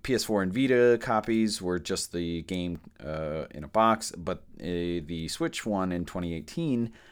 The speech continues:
uh, actually came with a full-on collector's edition. Uh, it had action figures and, um,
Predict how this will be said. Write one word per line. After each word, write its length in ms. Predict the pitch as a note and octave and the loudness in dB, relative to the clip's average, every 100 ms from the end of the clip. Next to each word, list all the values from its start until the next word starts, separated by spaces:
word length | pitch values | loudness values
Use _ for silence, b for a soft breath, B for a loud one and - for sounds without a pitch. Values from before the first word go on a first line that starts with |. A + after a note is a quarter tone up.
| B - | B -4
uh, 60 | |
actually 440 | F2+ F2+ - F#2+ E2+ | -4 -2 -2 -4 -4
came 260 | - F2+ | -4 -4
with 100 | E2+ | -4
a 20 | |
full-on 420 | - - E2 E2 D#2+ | -6 -4 -2 -2 -4
collector's 480 | - F2+ - D2 | -2 -2 -2 -8
edition. 540 | D#2 D2 - C2+ B1+ F#2 - B1 | -8 -8 -10 -10 -12 -16 -14 -6
Uh, 220 | C#2+ D2+ | -4 -4
it 60 | D2 | -6
had 380 | D#2+ D2 D2 - B - | -8 -8 -8 -12 B -2
action 260 | G2 - | 0 0
figures 540 | F#2+ G2 F2+ F2+ F2+ F2 | 0 0 2 2 0 -2
and, 340 | E2+ D#2+ D#2+ | -2 -2 -2
um, 560 | D#2+ D#2 D2+ D#2 D#2+ | -2 -4 -4 -6 -6